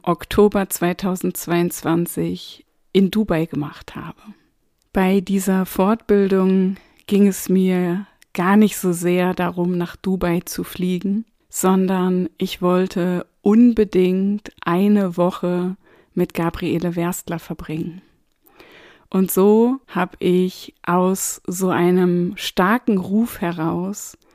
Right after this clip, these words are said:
die Fortbildung Master the Moment gebucht und habe etwas erleben dürfen,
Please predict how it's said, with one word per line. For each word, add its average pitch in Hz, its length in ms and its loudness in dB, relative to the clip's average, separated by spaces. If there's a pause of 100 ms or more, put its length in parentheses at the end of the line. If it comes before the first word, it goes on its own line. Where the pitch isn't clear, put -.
(260)
die 190 60 -4
Fortbildung 190 1040 0 (500)
Master 190 520 0
the 190 80 2
Moment 185 920 2 (440)
gebucht - 840 -2 (340)
und 185 680 0 (160)
habe 180 720 0
etwas - 460 -4
erleben 196 640 2
dürfen, 185 680 0